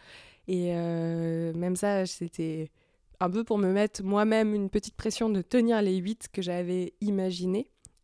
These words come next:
Euh, j'ai fait le choix en tout cas d'avoir une version gratuite pour commencer, pour que vous découvriez un peu ma façon de faire, euh, ou mon travail tout court pour celles et ceux qui ne me suivaient pas déjà,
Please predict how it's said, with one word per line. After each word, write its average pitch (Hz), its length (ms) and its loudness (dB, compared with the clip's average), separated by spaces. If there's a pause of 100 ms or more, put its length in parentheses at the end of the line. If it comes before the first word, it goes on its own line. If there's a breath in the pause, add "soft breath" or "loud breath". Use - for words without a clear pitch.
(160)
Euh, 175 640 -2
j'ai 180 640 -2 (360 soft breath)
fait - 260 2
le 233 120 4
choix 220 180 -2
en 214 80 2
tout 196 120 -6
cas 214 140 4
d'avoir 185 280 2
une 175 80 2
version 180 260 0
gratuite 185 520 -4
pour 190 180 -4
commencer, 196 580 0
pour - 240 -10
que 180 240 0 (640 soft breath)
vous 208 140 2
découvriez 214 640 2
un 185 120 0
peu 202 140 2
ma 185 160 2
façon 190 280 -2
de 180 60 -2
faire, 208 560 -4
euh, 180 560 -2 (720)
ou 214 40 -2
mon 190 160 0
travail 196 360 0
tout - 140 -4
court - 240 -8
pour - 220 -12
celles 196 220 -4
et 190 60 -2
ceux 202 140 -2
qui 202 180 -8
ne 185 60 -2
me 175 80 -2
suivaient 170 320 -6
pas 185 160 -6
déjà, 175 300 -4